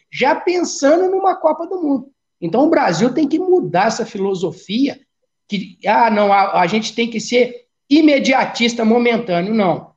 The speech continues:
Se o Brasil não fizer uma base, não só no futebol,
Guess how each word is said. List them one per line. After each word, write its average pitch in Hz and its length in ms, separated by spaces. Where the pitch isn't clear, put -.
Se - 120
o - 20
Brasil 190 440
não 349 160
fizer 233 320
uma 240 220
base, 156 640
não 220 380
só 240 360
no 285 120
futebol, 180 720